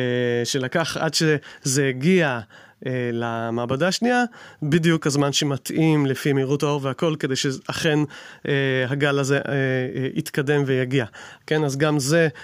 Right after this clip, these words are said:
סוג של אישוש שאכן מדובר פה בגל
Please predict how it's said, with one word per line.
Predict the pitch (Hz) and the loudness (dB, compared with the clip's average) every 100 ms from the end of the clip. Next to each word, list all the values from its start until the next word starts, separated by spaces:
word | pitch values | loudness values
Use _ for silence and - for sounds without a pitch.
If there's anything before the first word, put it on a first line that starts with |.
| - | -6
סוג | - 180 | 0 0
של | - 165 | 2 2
אישוש | 165 - 208 180 - | 4 4 4 4 2
שאכן | - - - 165 | 0 -2 0 2
מדובר | 147 143 135 143 139 | 2 2 0 0 -2
פה | 143 127 | -4 -4
בגל | 123 117 110 - - - 123 120 127 135 | -4 -4 -8 -18 -16 -10 -6 -6 -4 -4